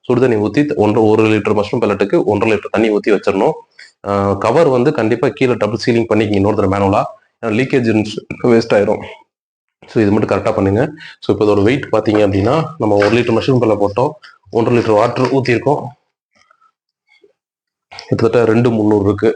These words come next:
So பெட்டோட வெயிட். ஓகேங்களா? So இது வந்து கரெக்ட். இதுக்கப்புறம் பாத்தீங்கன்னா எட்டு மணி நேரம் இதை வந்து அப்படியே வச்சிடணும். இந்த மாதிரி சும்மா க்ளோஸ் பண்ணி ஒரு எட்டு மணி நேரம் வச்சிருங்க. இந்த ஹை, அதோட ஹீட்ல வந்து, so அது ஆட்டோமேட்டிக்கா ஸ்டெர்லைட் ஆகும். ஸ்டெர்லைட் ஆகிற டைம்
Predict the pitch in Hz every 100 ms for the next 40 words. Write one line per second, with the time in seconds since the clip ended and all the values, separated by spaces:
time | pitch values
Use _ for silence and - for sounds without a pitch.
0 | - _ - - _ 107 98 101 113 107
1 | 101 101 98 - 95 95 110 101 107 101
2 | 101 110 110 113 104 98 117 110 104 -
3 | 117 110 120 113 113 - 147 131 120 110
4 | 113 131 - - 113 110 120 98 113 107
5 | 95 95 98 - - _ 107 104 107 123
6 | 117 117 113 113 107 110 170 120 107 101
7 | 113 110 117 110 101 101 147 - - -
8 | 110 104 101 101 98 110 104 107 101 104
9 | 104 98 151 151 143 107 127 147 107 95
10 | 95 107 104 123 - 107 113 92 92 101
11 | - 107 113 113 104 98 95 104